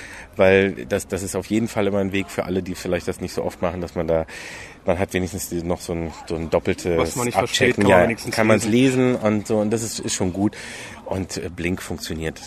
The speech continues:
Speaker 1: glaub ich, dann auch so.
Speaker 2: Dann noch eine Frage, die hat er nicht aufgeschrieben, die
Speaker 1: Ja.
Speaker 2: find-,
Speaker 1: Ja.
Speaker 2: interessiert mich mal. Wie kamst du da eigentlich zum Doktor? Ich hab nicht das ganze Interview jetzt noch
Speaker 1: Ja,
Speaker 2: im Kopf,
Speaker 1: ja.
Speaker 2: weil Huyana blieb,
Speaker 1: Ja.
Speaker 2: aber nicht das Ganze. Ich weiß nicht, ob du die Frage schon beantwortet hast, aber wie kamst du zum Doktor?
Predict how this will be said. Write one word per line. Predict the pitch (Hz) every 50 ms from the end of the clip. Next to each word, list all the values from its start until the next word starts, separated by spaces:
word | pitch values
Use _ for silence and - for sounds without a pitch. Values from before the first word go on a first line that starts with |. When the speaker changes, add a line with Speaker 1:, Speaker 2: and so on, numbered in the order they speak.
| - -
Speaker 1:
glaub | 85 80 80
ich, | 80 -
dann | - 76 78
auch | 71 69
so. | - - 67 - - - - - - - - - -
Speaker 2:
Dann | 151 165 180
noch | 175 165
eine | 160 156 143 135
Frage, | - - - - 127 123 123 127 120 127 123 120 120 117 117 117 120 - - - - - -
die | 131
hat | 127 135
er | 120
nicht | 147 220 214
aufgeschrieben, | 196 214 208 - - - - 214 220 240 196
die | 156
Speaker 1:
Ja. | 151 -
Speaker 2:
find-, | - - 165 175 165 -
Speaker 1:
Ja. | - 185
Speaker 2:
interessiert | 190 - 190 - - 165 151 -
mich | 156 175 220 -
mal. | 220 233 262 302 339 - - - - - -
Wie | - 170
kamst | - - - 294 -
du | -
da | 151 123
eigentlich | 117 120 123 -
zum | - 147 135 135 135 135 139 139 135
Doktor? | 135 131 - - 143 127
Ich | 120 -
hab | 160 185 - -
nicht | - 156 160 202 - - - - - - - - -
das | 170 160 -
ganze | - 156 165 170 -
Interview | 147 135 139 123 120 127 135
jetzt | 123 110 101 -
noch | 123
Speaker 1:
Ja, | 117 107
Speaker 2:
im | 104
Kopf, | 101 156 180 - - - -
Speaker 1:
ja. | 92 98 95 92 -
Speaker 2:
weil | - 139 131 123
Huyana | 147 156 147 139 135 143 156 160 139
blieb, | 131 127 139 170 220
Speaker 1:
Ja. | 220 110 107 - - -
Speaker 2:
aber | - 147 156 165 160 151
nicht | 151 151 -
das | 151 143
Ganze. | - 143 156 180 - - 180 180 170 147 143 156 151
Ich | -
weiß | - 151 160
nicht, | 165 147
ob | 139
du |
die | 143 135
Frage | - 156 143 139
schon | - - 139
beantwortet | 131 123 127 139 - 151 139 139 -
hast, | 160 - 165
aber | 139 135 143
wie | 196
kamst | - - - 185 185 190 185 -
du | 180
zum | 165 - 170 165
Doktor? | 156 139 - - 107 92 -